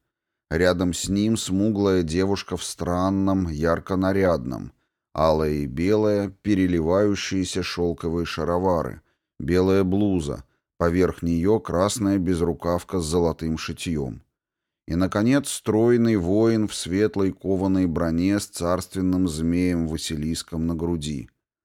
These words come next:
Он держал за руку восьмого, низкорослого гнома с двуствольным бронзовым огнебросом. Этого гнома и этот огнеброс Хаген узнал мгновенно.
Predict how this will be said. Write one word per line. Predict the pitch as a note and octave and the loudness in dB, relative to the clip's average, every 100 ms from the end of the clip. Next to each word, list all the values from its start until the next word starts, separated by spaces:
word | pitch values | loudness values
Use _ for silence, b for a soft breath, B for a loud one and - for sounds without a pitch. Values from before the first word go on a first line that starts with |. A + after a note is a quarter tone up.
| _ _ _ | _ _ _
Он | - G#2 A2+ | 0 2 2
держал | F#2+ F2+ E2 G2+ A2 | 2 2 2 4 2
за | E2+ F2 | 2 0
руку | E2 E2+ E2+ | 2 -2 -2
восьмого, | F2 F2 - G2+ F#2+ C#2 G1+ - _ _ - | -2 -2 -2 0 0 -2 -10 -16 _ _ -6
низкорослого | D#2+ E2 - E2 F2 F#2 - F2 E2+ | -4 -4 -4 -2 0 -2 -2 0 0
гнома | D#2 E2+ G#2 G#2+ G#2+ | 0 0 2 2 0
с | F2+ | -2
двуствольным | F2 F#2+ - D#2 F#2 F#2+ F#2+ F#2+ | -2 -4 -4 -2 0 2 2 2
бронзовым | D#2+ E2 D#2+ D#2 D#2 E2+ - | 2 0 0 -2 -2 -4 -4
огнебросом. | D#2+ D#2+ E2 D#2 D#2 C2 - G1+ - _ _ _ _ _ _ _ - | -6 -2 0 0 0 -2 -8 -12 -18 _ _ _ _ _ _ _ -12
Этого | C#2 D2 C#2+ | -8 -6 -4
гнома | D2+ D2+ G#2 A#2 A2 | -2 0 2 4 2
и | - G2+ | 0 -2
этот | - G2+ G2 F2+ | 0 -2 0 -4
огнеброс | F#2+ F2+ F#2 E2 F2 F2+ - - _ _ _ _ | -2 -2 -2 0 0 0 -2 -10 _ _ _ _
Хаген | G#2 G2+ G#2 A2 G#2 | 0 2 2 0 2
узнал | F#2+ F#2 E2+ F2 | 0 0 0 0
мгновенно. | E2+ E2+ F2+ F2 D#2+ C2+ A#1 | 0 0 0 0 -2 -4 -8